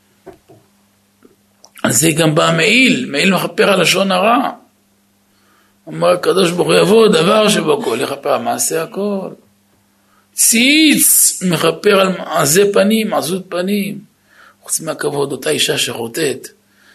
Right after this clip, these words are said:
נקרא מצח אישה זונה, היה לך, ככה הנביא הוכיח, ירמיה ג' שם. האפוד מכפר על עבודה זרה,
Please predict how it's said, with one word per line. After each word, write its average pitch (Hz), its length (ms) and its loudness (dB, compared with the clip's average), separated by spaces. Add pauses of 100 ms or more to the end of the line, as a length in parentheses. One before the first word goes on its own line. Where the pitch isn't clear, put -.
(140)
נקרא 151 300 -8
מצח 160 480 -6
אישה 139 280 -6
זונה, 131 420 -8
היה 127 220 -6
לך, 120 280 -12
ככה 120 220 -12
הנביא 127 400 -10
הוכיח, - 520 -10 (100)
ירמיה 110 440 -10
ג' 147 320 -14
שם. 113 180 -14 (1700)
האפוד 220 720 4
מכפר 165 420 0
על 175 80 2
עבודה 180 360 0
זרה, 175 580 2